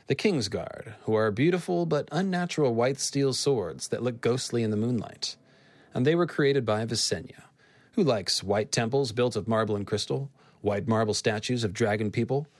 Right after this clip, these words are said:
snowy white dragons, and long, relaxing flights around snow-white castles with blue moon banners on the back of her snowy white dragon. She likes making white shadows, too. Who would have thought? The bit about modeling their vows after the Night's Watch is instructive,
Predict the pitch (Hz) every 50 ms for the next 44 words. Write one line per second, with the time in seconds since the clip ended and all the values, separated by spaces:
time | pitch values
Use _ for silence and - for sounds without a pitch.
0 | _ - - - _ - - - - 143 127 123 123 113 117 113 110 107 - 117
1 | 107 101 104 117 120 139 147 - - - _ - - _ _ - 202 202 190 170
2 | 160 165 175 180 180 180 180 180 175 175 170 156 156 156 - - 156 147 131 -
3 | 151 143 147 139 - - 135 135 131 131 131 131 123 - - - 131 123 127 127
4 | 123 123 123 - - 123 120 143 - - - - - - - 110 101 - - 110
5 | 120 123 113 120 131 131 117 95 87 87 - - - - - - - - 127 147
6 | 143 143 156 160 165 - 120 - 120 107 - - 110 95 101 98 92 95 98 -
7 | 104 101 107 107 - - - - _ _ _ _ _ _ _ _ _ _ _ _
8 | - - _ - - 214 190 147 135 113 - 123 117 117 - 123 117 120 - 131
9 | 135 - 139 135 143 156 160 156 - - 202 220 - - - - _ _ _ _
10 | _ _ _ _ _ _ _ _ _ - 196 143 113 107 - - - - - -
11 | - _ _ _ _ _ _ _ _ _ _ _ _ _ _ _ _ _ _ -
12 | 135 127 135 131 127 120 117 110 107 110 117 113 117 113 113 117 113 110 104 101
13 | 95 98 110 107 107 104 104 98 - - 123 127 139 - - 113 107 107 110 113
14 | 110 - - - 139 175 208 196 - - 98 - 95 87 - - 92 85 - -
15 | - 139 180